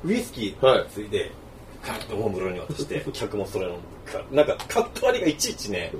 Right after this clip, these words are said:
Speaker 1: キメッキメなの。で、あの、おっさんも、あの、そのおっさんも、なんかスーツ着てめちゃめちゃかっこいいんだよね。
Speaker 2: はい。
Speaker 1: で、あの、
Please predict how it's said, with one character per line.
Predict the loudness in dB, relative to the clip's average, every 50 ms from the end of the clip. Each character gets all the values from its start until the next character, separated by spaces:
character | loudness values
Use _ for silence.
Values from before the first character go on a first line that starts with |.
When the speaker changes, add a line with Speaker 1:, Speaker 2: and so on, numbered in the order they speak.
| -10 -10 -4
Speaker 1:
キ | 0 4 4 8 8
メ | 8 6
ッ | 6
キ | 2 0 4
メ | 8 8
な | 8 8 8
の。 | 4 0 -2 -4 -4 -8 -8 -8 -12 -12 -12 -12 -12 -12 -14 -14 -14 -14 -8 2 10
で、 | 10 12 12 12
あ | 8 6
の、 | 8 8 6 8
お | 6 6
っ | 6
さ | 4 4 4 6
ん | 6 6
も、 | 6 8
あ | 8 8
の、 | 10
そ | 10 10 12
の | 12 12 12
お | 12
っ | 8
さ | 6 6 6 6
ん | 8 10
も、 | 12 12 12 10 8 0 -10 -14 -14 -14 -14 -14 -14 -8 2 4
な | 4 4
ん |
か | 4
ス | 4 4
ー | 4
ツ | 4 4
着 | 0 2
て | 8
め | 8 8 10
ち | 10
ゃ | 8
め | 10 10
ち |
ゃ | 8
か | 8
っ | 10
こ | 10 10
い | 10
い | 10
ん | 8
だ | 4
よ | -4 -6
ね。 | -6
Speaker 2:
は | -8 -10 -12 -14 -14 -16 -16 -16 -14 -16 -16 -14 2 12
い。 | 12
Speaker 1:
で、 | 12 12 12 12 4 -6 -2
あ | 2 4 4
の、 | 4 4 0 -2 -4